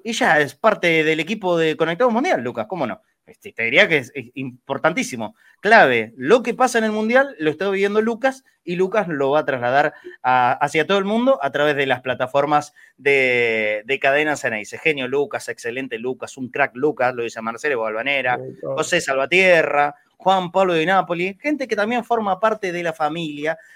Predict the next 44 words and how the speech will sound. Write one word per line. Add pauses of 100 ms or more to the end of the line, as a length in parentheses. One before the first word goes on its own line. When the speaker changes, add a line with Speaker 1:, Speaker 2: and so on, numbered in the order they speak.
Speaker 1:
de
Cadena
Ceneice. (160)
Hablando
de
familia
de
Cadena
Ceneice, (240)
ya
se
viene
la
información
de
Boca, (200)
ya
va
a
entrar (300)
Fafi
Pérez
para
contarle
a
todos
en
vivo. (420)
Sesenta
y
ocho
minutos,
cero
a
cero,
sigue
Senegal,
Países
Bajos,
me
parece
que
los
Quiñones